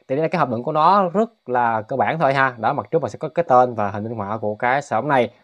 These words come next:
Đó là về cái hộp. Còn về phụ kiện bên trong á, thì đây, đây chính là cái sản phẩm mà, và cái phụ kiện kèm theo như thế này.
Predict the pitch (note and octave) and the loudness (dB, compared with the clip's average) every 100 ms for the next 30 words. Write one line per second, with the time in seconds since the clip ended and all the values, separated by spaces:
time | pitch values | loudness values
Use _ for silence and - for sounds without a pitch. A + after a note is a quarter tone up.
0 | _ A#2+ C3+ C3+ G#2 C#3 A2+ A2+ - - | _ -2 -2 0 -2 2 4 4 0 -20
1 | - _ D3 C#3 C#3+ C#3 C3 C3 C3+ D#3 | -20 _ 2 2 2 0 0 0 -4 0
2 | D#3+ D#3+ F#3 C#3 B2+ C#3 - _ _ - | 4 4 2 2 4 4 0 _ _ 2
3 | C#3 C#3 D#3+ D#3 A#2+ G#2 G#2 C#3+ B2+ A#2 | 4 2 -2 2 2 2 0 -2 -2 -4
4 | D#3+ C3+ B2 G#2+ A2 G#2 G2+ C#3 B2+ A2 | 0 0 0 2 2 2 0 -6 -4 -6
5 | A2+ G#2 A#2+ C3 D3+ B2+ | -4 -4 -4 -2 0 0